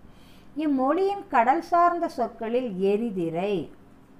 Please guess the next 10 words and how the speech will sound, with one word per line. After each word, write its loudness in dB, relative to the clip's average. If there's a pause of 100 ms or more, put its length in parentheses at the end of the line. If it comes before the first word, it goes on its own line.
(640)
எருதிரான், -2 (360)
கலன், -2 (460)
கலையுகோய், -2 (220)
நீர், -6 (440)
நீரியோஸ், -4 (600)
நீரிய, -4 (300)
நாவாய், 0
நாயு, -6 (440)
தோணி, -4
தோணிஸ்." -8